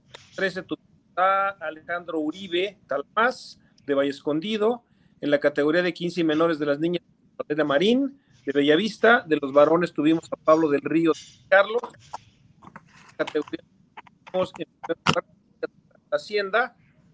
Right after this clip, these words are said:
y en los varones tuvimos un empate entre Emilio González Becerra del Campestre y Diego Rodríguez Hernández del México. Entonces, bueno, pues digo, evidentemente, como te digo, no, no era para ganar trofeo, pero sí estaban al pendiente de ser los mejores calificados, entonces sí, sí querían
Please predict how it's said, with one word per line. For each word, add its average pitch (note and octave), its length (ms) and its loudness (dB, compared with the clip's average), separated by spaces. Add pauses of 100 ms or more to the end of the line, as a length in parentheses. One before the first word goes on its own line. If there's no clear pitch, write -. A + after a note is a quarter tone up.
y F#3 240 -4
en F3 100 2
los D#3 160 2
varones F3 400 4
tuvimos E3+ 420 -2
un F3+ 120 -2
empate G3 440 2
entre D3 240 -4
Emilio E3 240 2
González D3+ 400 0
Becerra D3+ 400 2
del C#3 160 -2
Campestre F#3+ 720 2
y D3+ 120 -14
Diego D3+ 220 -2
Rodríguez C#3+ 540 -2
Hernández C3+ 500 -8
del D3 220 6
México. C3+ 400 -2 (720)
Entonces, F#3 300 4
bueno, A#3+ 260 6
pues E3+ 140 -6
digo, E3 320 6
evidentemente, D#3+ 880 0 (600)
como C#3 180 -4
te D3 140 0
digo, F3 180 4
no, E3 300 6
no E3 180 4
era F#3 120 6
para D#3 200 0
ganar E3 220 -2
trofeo, G#3+ 580 -2 (260)
pero D3 260 -4
sí - 120 -14
estaban G3 320 4
al E3+ 140 0
pendiente F3 400 -2
de F3 80 -6
ser E3 160 2
los E3 100 -6
mejores C#3+ 320 -2
calificados, C#3+ 560 0
entonces C#3+ 320 -10
sí, D3+ 340 -12
sí - 300 -20
querían D#3 460 2